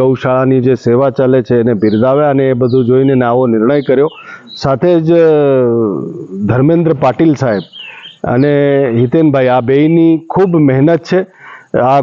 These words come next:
ઘોડી અહીંયા સુધી પહોંચાડવા માટે. તો ધર્મેન્દ્ર પાટીલ સાહેબને પણ હું ખૂબ સાધુવાદ આપું છું, આભાર વ્યક્ત કરું છું.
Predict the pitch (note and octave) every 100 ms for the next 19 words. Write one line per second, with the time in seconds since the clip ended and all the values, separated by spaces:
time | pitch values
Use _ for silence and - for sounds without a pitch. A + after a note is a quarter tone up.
0 | G#2+ C3+ C#3+ D#3 C#3+ D3+ C#3+ D3+ C#3+ D3+
1 | B2+ A#2+ D#3+ D3+ D#3 D#3 D#3 C#3 F#3 F3+
2 | - - C3 A2 C3 C#3 D#3 D3 B2 A#2
3 | D#3 D3+ D#3 D3+ D3+ E3 D#3 E3+ C3 D#3
4 | D3 - E3 C3+ B2+ G#2+ C3+ D3 D#3 D#3+
5 | D3+ E3+ D#3+ F3 A#2 B2 C#3 C#3+ C3+ -
6 | D3 D3+ F3+